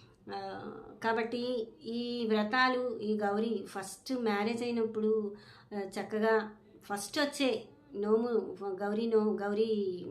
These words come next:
శ్రావణ మంగళవారం నోములండి. చక్కగా వాళ్ళు అలాగా పెళ్ళైన కొత్తల్లో చేసుకుంటూ ఉంటే చాలా బాగుంటారండి, వాళ్ళని చూడ్డానికే ముచ్చటగా ఉంటారు. కాబట్టి తప్పకుండా వాళ్ళు ఏ సాకులు చెప్పినా కానీ వినకండి,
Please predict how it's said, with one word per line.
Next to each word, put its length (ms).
శ్రావణ 240
మంగళవారం 580
నోములండి. 640
చక్కగా 360
వాళ్ళు 580
అలాగా 360
పెళ్ళైన 400
కొత్తల్లో 420
చేసుకుంటూ 540
ఉంటే 340
చాలా 200
బాగుంటారండి, 720
వాళ్ళని 360
చూడ్డానికే 520
ముచ్చటగా 640
ఉంటారు. 420
కాబట్టి 280
తప్పకుండా 720
వాళ్ళు 220
ఏ 300
సాకులు 420
చెప్పినా 340
కానీ 180
వినకండి, 680